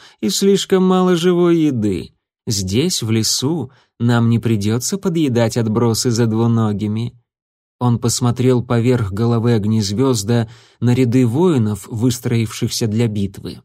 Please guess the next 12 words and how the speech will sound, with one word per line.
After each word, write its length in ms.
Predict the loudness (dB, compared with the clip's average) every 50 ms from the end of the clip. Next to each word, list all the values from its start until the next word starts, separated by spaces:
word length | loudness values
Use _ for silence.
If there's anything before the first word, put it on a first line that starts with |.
| _ _ _ _ _ _ _ _ _ _ _ _ _
"Мы 200 | 0 2 4 4
забираем 640 | 4 4 4 4 4 4 4 4 4 4 2 2 2
ваши 280 | 0 0 0 0 -2 -2
земли", 560 | -2 -2 -2 0 0 -2 -2 -4 -6 -8 -10 _ _ _ _ _ -4 0
невозмутимо 760 | 0 2 2 2 2 2 2 2 2 0 0 0 0 0 0
сообщил 600 | 0 -2 -2 -4 -4 -4 -4 -2 -2 -2 -4 -2
он, 320 | -2 -2 0 0 -2 -6 -8 -14 -18 -6
обращаясь 760 | -2 0 0 2 2 0 0 -2 -4 -4 -2 -2 -2 -2 -2 -4
ко 140 | -4 -6
всем 360 | -4 -4 -4 -4 -4 -2 -2 -2
лесным 440 | -2 -4 -4 -4 -2 -2 -2 -2
котам. 520 | -2 -4 -4 -4 -6 -8 -8 -8 -10 -14